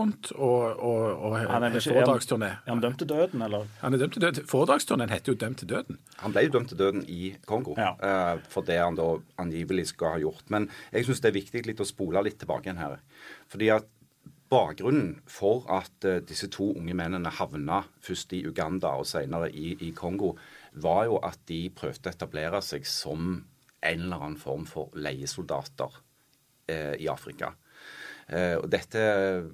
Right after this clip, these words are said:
Speaker 3: fenomenet har en lang og meget skitten, eh, forhistorie, som går helt tilbake til kolonitida. Eh, og det er ikke tvil om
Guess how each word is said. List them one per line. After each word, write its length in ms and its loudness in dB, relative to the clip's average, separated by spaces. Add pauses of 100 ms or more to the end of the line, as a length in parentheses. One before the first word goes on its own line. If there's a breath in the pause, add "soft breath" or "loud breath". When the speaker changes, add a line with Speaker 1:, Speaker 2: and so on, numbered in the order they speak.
(200)
Speaker 3:
fenomenet 640 0
har 240 -2
en 140 -2 (100)
lang 300 -2 (340)
og 460 0 (500)
meget 560 -2 (240)
skitten, 540 -4 (180)
eh, 160 -4
forhistorie, 640 0 (260)
som 220 -8
går 140 2
helt 180 -2
tilbake 380 -4
til 100 -14
kolonitida. 640 -2 (840 loud breath)
Eh, 440 0 (260)
og 400 4
det 220 0
er 80 2
ikke 180 -4
tvil 380 0
om 160 -2